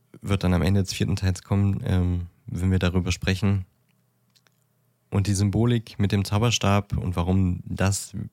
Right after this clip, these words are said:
wiederum der, äh, der Ursprung für den Namen Todesser ist, äh, kommt auch tatsächlich, äh,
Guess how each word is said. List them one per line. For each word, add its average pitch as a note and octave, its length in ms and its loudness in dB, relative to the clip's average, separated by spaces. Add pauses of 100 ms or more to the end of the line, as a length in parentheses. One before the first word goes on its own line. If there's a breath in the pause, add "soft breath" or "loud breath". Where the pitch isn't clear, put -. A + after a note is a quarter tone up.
wiederum F#2 480 -2
der, E2+ 100 0 (320)
äh, F2 320 -4
der F2+ 460 0
Ursprung A#2 420 0
für F2+ 260 -2
den F2 340 -6
Namen F2+ 200 0
Todesser G#2+ 460 0
ist, F#2+ 240 -4 (640 loud breath)
äh, F2+ 360 2 (960)
kommt A#2+ 320 0
auch G#2+ 280 0
tatsächlich, - 760 -2
äh, F#2 220 -2